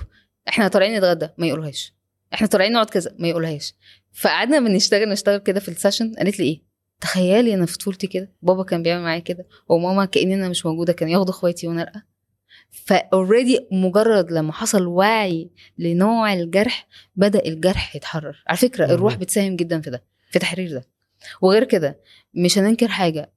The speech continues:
Speaker 1: الشجاعة والصدق مع النفس بيخلي الملفات دي كلها إيه؟ تمشي. بس أنا لو وقفت في حاجة
Speaker 2: في
Speaker 1: زي
Speaker 2: مواجهتها بتمشي.
Speaker 1: بتمشي في مواجهتها. آه، ده أنا بسبب مثلًا أنا ب-، آه، بابايا متوفي مثلًا وأنا عندي سبعتاشر سنة، بسبب بابايا متوفي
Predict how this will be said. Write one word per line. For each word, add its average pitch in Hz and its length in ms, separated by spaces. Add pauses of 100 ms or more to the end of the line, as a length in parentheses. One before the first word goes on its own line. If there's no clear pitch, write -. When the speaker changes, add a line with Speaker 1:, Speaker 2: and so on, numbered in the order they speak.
(100)
Speaker 1:
الشجاعة 165 760
والصدق 190 420
مع 180 140
النفس 240 360 (160)
بيخلي 208 320
الملفات 175 400
دي 180 80
كلها 180 220
إيه؟ 151 200 (440)
تمشي. - 440 (240)
بس 240 220
أنا 330 120
لو 208 160
وقفت - 240 (200)
في - 100
حاجة 202 200
Speaker 2:
في 170 60
Speaker 1:
زي 165 80
Speaker 2:
مواجهتها 160 640
بتمشي. 123 560
Speaker 1:
بتمشي 233 480
في 196 120
مواجهتها. 190 420 (320)
آه، 220 180
ده 190 120
أنا 180 360
بسبب 214 440
مثلًا 175 600 (100)
أنا 180 180
ب-، 170 120
آه، 160 320
بابايا 175 320
متوفي 208 460
مثلًا 269 200
وأنا 220 420
عندي 196 160
سبعتاشر 190 420
سنة، 151 280 (340)
بسبب 214 300
بابايا 190 260
متوفي 214 540